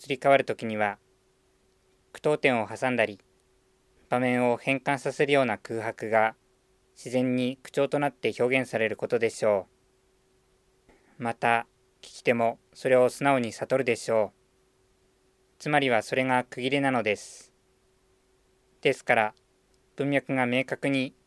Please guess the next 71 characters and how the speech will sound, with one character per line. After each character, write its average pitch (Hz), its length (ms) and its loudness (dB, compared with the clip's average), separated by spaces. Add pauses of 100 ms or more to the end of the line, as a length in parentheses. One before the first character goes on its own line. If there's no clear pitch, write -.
(120)
二 - 200 -6
つ - 120 -10
に 135 180 -2
分 110 120 -4
か 139 80 2
れ 139 80 4
て 135 140 0
い - 20 2
る 120 60 -2
よ 117 60 0
う - 20 -4
な 107 120 -4
場 107 140 0
合 107 180 0
は、 107 220 0 (880)
最 127 320 -4
も 135 280 2
絶 - 180 -6
対 131 140 2
的 127 180 -8
な 131 100 0
切 - 120 -10
れ 139 100 0
が 117 140 -2
発 107 160 -8
生 123 120 -4
し 117 140 -8
ま 120 80 -2
す - 100 -18
か 113 120 0
ら、 104 180 0 (1400)
そ - 160 -10
れ 143 100 6
を 147 80 4
こ 139 140 0
そ 110 280 -2 (540)
特 135 220 -6
に 110 240 -6 (180)
区 - 140 -12
切 135 80 -2
れ 139 100 6
と 127 140 0
す - 100 -12
る 131 80 0
わ 131 80 6
け 135 100 -2
で 123 80 0
す 110 140 -10
が、 104 240 -6 (1040)
そ - 200 -4
う - 20 0
し - 60 -14
た 143 100 2
部 135 120 -2
分 143 200 -2
が 117 160 4
全 107 120 -4 (160)
く 147 120 -6
な 147 80 4
い 139 60 2
文 123 180 -2
章 113 200 -2
だ 107 120 -2
け - 100 -8
か 135 120 2
ら 131 60 2
な 120 120 0
る 107 100 -2
場 107 160 2
合 107 160 2
は、 107 240 -2